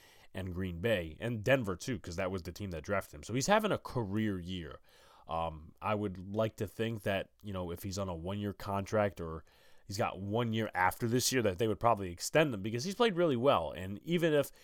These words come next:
you know, Marshawn Lattimore comes back and it's all great again, uh, you know, Yiadom is a guy that you'd wanna keep on your roster. Um, then you move to Tyrann Mathieu, who's still playing at a solid level.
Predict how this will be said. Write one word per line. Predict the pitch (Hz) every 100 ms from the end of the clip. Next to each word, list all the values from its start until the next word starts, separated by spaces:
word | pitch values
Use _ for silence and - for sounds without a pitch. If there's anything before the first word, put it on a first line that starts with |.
| - - -
you |
know, | 113
Marshawn | 107 113 - 110
Lattimore | 104 104 101 95
comes | 104 95
back | 87 98 95
and | 90
it's | 82 -
all | 101 92
great | - 80 107 110
again, | 92 107 104 104 - - -
uh, | 78 80 80 - 82
you |
know, | 95 101 -
Yiadom | 80 104 123 120
is | 107
a | 110
guy | 95 107 131
that | 82
you'd | 78 87
wanna | 95 110
keep | 101 117 107
on | 104
your | 87
roster. | 95 120 - - 80 67 - - _ _ - -
Um, | 60 78
then | 123
you | 160
move | 165 139
to | - 147 135 120 110
Tyrann | - 139 117
Mathieu, | 110 117 110 - 87 98 104
who's | 104
still | - 101
playing | 123 165 139
at | 104
a |
solid | - 127 107 90
level. | 101 90 85